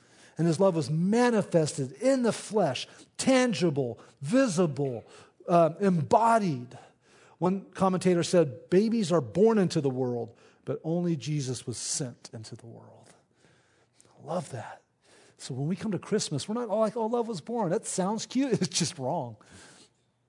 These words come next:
This is God's love in action, and it shows us the lengths God will go to for us to know him personally,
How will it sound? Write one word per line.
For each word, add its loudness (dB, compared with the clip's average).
This -8
is -8
God's 0
love 2
in -2
action, -4
and 2
it 2
shows 2
us 2
the 2
lengths 0
God 4
will 0
go 4
to -2
for -6
us 2
to -4
know 2
him 2
personally, 0